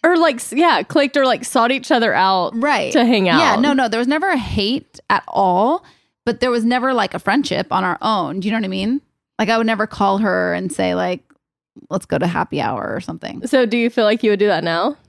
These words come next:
Speaker 2: Yeah, I've invited her to Taco Tuesday.
Speaker 1: <laughs> Uh, well, you invite everybody to Taco
Speaker 2: <laughs> That's it.
Speaker 1: Tuesday, so.
Speaker 2: It's an open door policy.
Speaker 1: It's a revolving door.
Speaker 2: It is a revolving
Speaker 1: Um,
Speaker 2: door.
Speaker 1: all right. Well, glad we got that settled. So it
Speaker 2: But
Speaker 1: just
Speaker 2: yeah,
Speaker 1: felt
Speaker 2: it is interesting because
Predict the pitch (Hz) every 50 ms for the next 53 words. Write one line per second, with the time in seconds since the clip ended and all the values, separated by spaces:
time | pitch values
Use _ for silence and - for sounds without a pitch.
0 | _ - 202 220 180 175 247 262 254 262 247 269 269 285 302 277 294 262 254 294
1 | 262 - 339 - - 403 554 - - - - 185 190 - _ - 311 320 302 254
2 | 277 247 226 - - - 269 285 349 403 415 339 302 262 220 233 247 277 269 240
3 | 208 208 190 208 208 180 202 233 277 302 254 277 226 220 254 285 294 220 208 196
4 | 311 208 208 277 277 320 339 339 262 226 285 277 269 - 294 294 285 311 294 269
5 | 269 262 262 247 240 220 202 202 208 202 - 226 202 208 208 214 208 - 247 262
6 | 240 294 311 294 302 294 285 240 247 233 240 262 311 - 269 247 226 196 214 202
7 | 196 190 180 175 175 165 - - 196 196 202 202 214 208 196 190 185 180 180 185
8 | 185 180 - 165 165 170 185 180 185 226 254 262 226 196 180 190 202 208 214 214
9 | 226 226 226 247 247 233 226 214 196 202 - 175 - 226 190 175 180 180 175 190
10 | - 254 233 226 262 277 285 302 311 311 254 247 240 302 320 339 277 262 269 254
11 | 285 285 269 - 233 220 208 208 202 - 254 220 196 202 196 190 185 196 - -